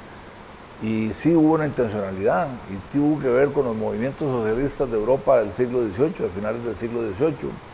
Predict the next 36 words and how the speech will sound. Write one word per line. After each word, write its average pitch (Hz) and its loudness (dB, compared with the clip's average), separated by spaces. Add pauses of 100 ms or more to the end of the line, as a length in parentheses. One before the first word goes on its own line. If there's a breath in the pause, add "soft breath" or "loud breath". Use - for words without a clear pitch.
(420 loud breath)
y 120 -4
con 123 0
los 113 0
extra-, 110 0
extranjeros 127 0
que 143 -4
fueron 131 0
llegando 143 2
a - 2
Costa 139 -2
Rica 165 0 (420 loud breath)
en 123 0
los 123 -2
albores 131 6
de 147 6
la 147 6
República, 156 2 (640)
que 131 2
nos 123 0
trajeron 135 4
nuevas 160 6
ideas, - 0 (380)
nuevos 151 4
intercambios, 147 2
y 113 -2
tuvo 160 4
que 165 -2
ver 156 6
también 160 0
con 147 -2
los 123 0
costarricenses, 151 2 (420 loud breath)
con 135 2
los 139 0
poquitos, 214 0
pero 135 0